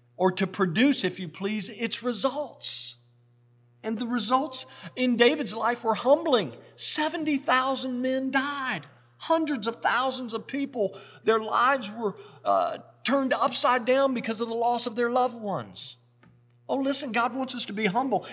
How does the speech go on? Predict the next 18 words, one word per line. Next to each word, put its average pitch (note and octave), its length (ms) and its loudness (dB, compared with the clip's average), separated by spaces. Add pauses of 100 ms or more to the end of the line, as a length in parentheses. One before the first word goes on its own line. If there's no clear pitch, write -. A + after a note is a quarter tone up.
(100)
It A#3 60 -2
was A3+ 180 -2
Charles B3+ 420 4
Spurgeon A3+ 600 -2 (260)
who A#3+ 100 4
said A#3+ 360 2
these G#3+ 160 -4
words. A#3+ 200 -6
He A#3 120 -4
said, A3+ 200 2 (160)
"Every C#4 280 4
person C4+ 400 -2
has G#3 300 2
a G#3+ 140 -12
choice G#3 680 2 (380)
between A3 580 2
being A#3 320 2
humble F#3 960 0